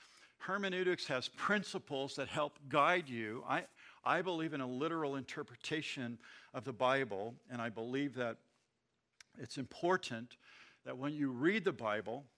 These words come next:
one of the principles that I learned a long time ago is when the Bible, when you're reading the Bible and the Bible itself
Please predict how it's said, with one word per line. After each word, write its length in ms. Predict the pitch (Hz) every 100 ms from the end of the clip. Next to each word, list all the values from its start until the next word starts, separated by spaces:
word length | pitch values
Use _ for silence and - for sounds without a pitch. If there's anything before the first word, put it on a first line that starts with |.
| _
one 200 | 113 127
of 120 | 175
the 120 | 127 123
principles 800 | 123 - 185 - 175 147 139 135
that 100 | 127
I 100 | 131
learned 260 | 139 147
a 40 | 131
long 240 | 123 123
time 300 | - 147 156
ago 220 | 120 113
is 140 | 113 131
when 220 | 135 160
the 100 | 139
Bible, 720 | 101 127 131 151 165 180 190 _ _ _ - - - -
when 140 | 139
you're 120 | 147
reading 380 | 143 147 196 214
the 80 | 202
Bible 540 | 131 113 117 117 123 - _ - _ _ _
and 160 | 135 127
the 60 |
Bible 800 | 117 - 143 175 160 120 117 120 - -
itself 640 | 127 - - 160 151 -